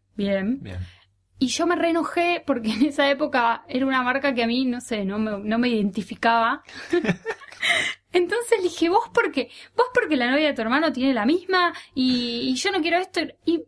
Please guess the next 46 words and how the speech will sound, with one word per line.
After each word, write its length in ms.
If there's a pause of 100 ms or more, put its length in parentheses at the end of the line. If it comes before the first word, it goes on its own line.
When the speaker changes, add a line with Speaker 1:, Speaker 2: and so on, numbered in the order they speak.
Speaker 1:
me 160
reenojé 460 (480)
porque 520
aparte 280
decía, 160
"¿Y 80
yo 120
ahora 200
qué 120
te 60
compro? 400
¿Y 60
yo 120
ahora 200
qué 80
te, 180
qué 140
te, 260 (140)
bueno, 200
decime 360
ahora 180
qué 80
te 140
compro"? 240
Speaker 2:
Me 40
Speaker 1:
Porque 180
Speaker 2:
pusiste 180
en 60
Speaker 1:
ahora 60
Speaker 2:
un 60
compromiso. 720
Speaker 1:
me-, 320 (140)
como, 480
claro, 240
mi 120
problema 440
era 100
que 80
no 120
sabía 360
qué 120
comprarle. 520
Entonces, 640 (100)
nada, 380
le 80
hice 220